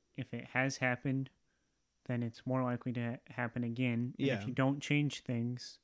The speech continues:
Speaker 1: and there
Speaker 2: Yeah.
Speaker 1: is no outside force on it,
Speaker 2: Mm-hmm.
Speaker 1: they happen the same way.
Speaker 2: Yeah. There, yes, and that's something that I agree with.
Speaker 1: Yeah,
Speaker 2: And
Speaker 1: that's a
Speaker 2: that's how
Speaker 1: lot.
Speaker 2: we do science.
Speaker 1: Yep.
Speaker 2: But you can't prove that.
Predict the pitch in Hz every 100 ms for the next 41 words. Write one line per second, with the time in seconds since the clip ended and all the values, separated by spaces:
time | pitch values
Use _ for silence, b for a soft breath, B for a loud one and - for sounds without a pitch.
0 | - 120 143 123 127 135 123 120 - 127
1 | 131 - 123 117 - 135 127 135 117 120
2 | - _ - 131 120 120 117 117 123 117
3 | 131 120 117 117 - _ _ 135 123 135
4 | _ _ _ _ _ _ _ _ - 139
5 | 127 - 143 160 - - - 131 127 135
6 | - - 127 123 120 113 110 110 131 143
7 | 107 127 135 - _ _ _ - 127 117
8 | 123 127 131 120 120 117 - 147 131 -
9 | - _ - 135 151 - - 127 131 123
10 | - - 127 - 139 147 101 -